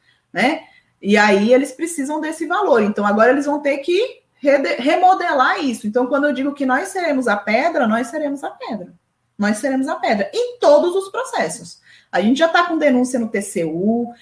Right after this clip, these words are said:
a gente tá com denúncia na C V M, a gente vai entrar no S T F, e aí o que me consola, <laughs> se é que isso serve de consolo, é que não somos só no-, nós do movimento eletricitário, não,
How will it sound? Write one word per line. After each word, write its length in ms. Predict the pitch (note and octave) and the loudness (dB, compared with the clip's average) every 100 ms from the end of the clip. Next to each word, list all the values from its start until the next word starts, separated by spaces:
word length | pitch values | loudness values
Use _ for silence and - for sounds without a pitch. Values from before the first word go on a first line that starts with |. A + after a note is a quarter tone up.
| _ - | _ 0
a 100 | G3 | 0
gente 180 | A#3+ | 2
tá 140 | - C#4+ | 2 0
com 140 | D4 | 2
denúncia 400 | C#4 A#3 G#3+ A3+ | 0 0 0 0
na 80 | G#3 | -2
C 160 | G#3 F#3+ | -2 -2
V 100 | F3 | -2
M, 720 | E3 F3+ G#3+ A3+ A#3 A#3 - - | -2 0 2 4 2 0 -8 0
a 100 | G#3 | 4
gente 200 | C4+ D4 | 4 4
vai 260 | C4+ F4 | 2 2
entrar 260 | D4+ D4 C4 | 0 2 2
no 140 | A#3+ | 4
S 260 | A3+ B3+ A3 | 2 0 -2
T 80 | G3 | 2
F, 760 | E3 D#3+ F3 G#3 - B3 B3 - _ | 4 4 4 0 -2 -6 -6 -16 _
e 140 | A#3+ | 2
aí 260 | C4+ C4+ D4+ | 4 4 2
o 80 | F4+ | 0
que 140 | D#4+ | 0
me 120 | D4 | -2
consola, 800 | D4 A#3+ A#3+ - - A#3+ G4 C#4 C4+ | 0 -2 -2 0 4 6 6 4 0
<laughs> 40 | - | -4
se 160 | - C#4 | -2 0
é 120 | A#3+ | 2
que 100 | E4 | 2
isso 180 | D#4+ D#4 | -2 -2
serve 320 | C#4+ A#3 B3+ | 2 2 0
de 120 | B3+ | -4
consolo, 640 | - G3+ - C#4+ D#4 C#4 - - | -4 -4 2 4 4 0 -8 -6
é 100 | B3 | -4
que 120 | C#4+ | -2
não 120 | F4+ A4 | -2 -4
somos 360 | G#4 F4+ F4 | -4 -6 -6
só 120 | D#4+ | -4
no-, 240 | B3 A3 G3+ | -4 -4 -2
nós 640 | G#3 B3+ C4 G#3 - - - | 2 4 2 -2 -8 -16 -6
do 220 | G#3 C4+ | -2 0
movimento 460 | D4+ C#4+ C4+ B3+ C#4+ | 0 -2 -2 -4 -4
eletricitário, 760 | C#4+ D4 - - C#4+ G3 F3+ | -6 -8 -16 -4 0 2 0
não, 100 | F#3+ | -4